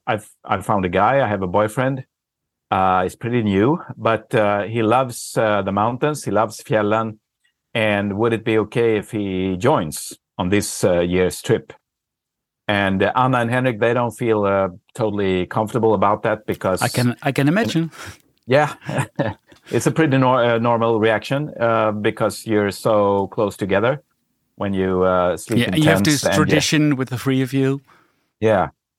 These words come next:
Speaker 1: And, uh, but still, they, they find it hard to say no because, uh, Milena was okay with Henrik joining once upon a time and so on. So in the end, they say yes. So they go out into the wilderness with a guy that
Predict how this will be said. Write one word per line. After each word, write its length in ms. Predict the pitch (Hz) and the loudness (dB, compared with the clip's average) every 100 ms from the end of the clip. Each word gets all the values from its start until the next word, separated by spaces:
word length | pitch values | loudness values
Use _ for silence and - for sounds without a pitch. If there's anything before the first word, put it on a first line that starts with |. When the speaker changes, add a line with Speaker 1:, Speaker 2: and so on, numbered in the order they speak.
| _ _ _ _ _ - | _ _ _ _ _ -2
Speaker 1:
And, 340 | 107 104 104 | 0 2 4
uh, 460 | 104 98 95 95 98 | 4 4 4 2 2
but 140 | 110 117 | -2 -2
still, 240 | 160 170 | 0 2
they, 200 | 165 160 | 2 0
they 200 | - 135 | 0 -2
find 300 | 123 147 147 | 0 -2 -2
it 80 | 139 | 0
hard 240 | 139 135 | 0 -2
to 80 | 131 | -6
say 200 | - 117 | -4 -4
no 280 | 110 110 127 | 0 0 0
because, 640 | 131 127 127 113 - - | -2 -4 -2 -2 -4 -6
uh, 80 | 117 | -2
Milena 360 | 104 107 113 107 | 0 0 0 0
was 200 | 107 110 | -2 -4
okay 260 | - 101 | -4 -2
with 180 | 95 92 90 | 0 -2 -2
Henrik 500 | 95 104 117 113 - | -2 0 0 0 0
joining 560 | 110 107 110 107 104 _ _ _ _ - | 0 2 -2 -4 -8 _ _ _ _ -2
once 240 | 104 104 | -2 -2
upon 180 | 98 101 | -4 -4
a 60 | 95 | -2
time 320 | 98 92 95 | -2 0 -2
and 80 | 90 | -2
so 240 | 92 87 | 0 2
on. 160 | 82 80 | 0 -4
So 580 | - 104 101 98 95 | 0 2 2 2 2
in 160 | 98 98 | 0 0
the 100 | 104 | 0
end, 120 | 107 101 | 0 0
they 120 | 92 | -2
say 400 | - 98 90 87 | -2 -2 0 -2
yes. 480 | 92 - - - - _ _ _ _ - | -2 -4 -8 -18 -20 _ _ _ _ -16
So 540 | - 120 107 107 107 | 0 2 4 4 2
they 140 | 113 | 2
go 280 | 113 156 156 | 2 2 2
out 240 | 151 143 131 | 0 0 -4
into 220 | 117 123 | -2 0
the 80 | 110 | 2
wilderness 580 | 117 110 101 98 - | 2 0 0 -2 -6
with 240 | 104 101 92 | -4 -2 0
a 40 | |
guy 340 | 87 95 92 87 | 0 2 2 0
that 220 | 87 | -2